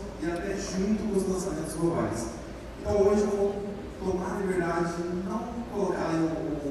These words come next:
um, um ponto nessa festa do Note oito, do Note oito Pro, mas assim que a gente tiver novidades aí do Note dez, a assessoria de imprensa vai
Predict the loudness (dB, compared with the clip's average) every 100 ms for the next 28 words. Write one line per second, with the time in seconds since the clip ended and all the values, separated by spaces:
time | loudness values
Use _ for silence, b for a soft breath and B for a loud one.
0 | -4 -4 -6 -8 -10 -10 -12 -12 -8 -6
1 | -4 -4 -6 -6 -8 -4 -2 -2 -4 -4
2 | -4 -4 -4 -4 -4 -4 -4 -2 -2 -2
3 | -4 -6 -6 -4 -4 -4 -2 -2 -4 -6
4 | -8 -2 0 2 0 0 -2 0 -2 -2
5 | -2 -2 -2 -4 -8 -10 -8 -6 -4 -2
6 | -2 -4 -4 -2 -2 -4 -8 -8 -8 -4
7 | -2 0 0 0 0 -2 -2 -4 -4 -4
8 | -4 -8 -8 -12 -12 -12 -10 -8 -6 -6
9 | -6 -6 -6 -6 -6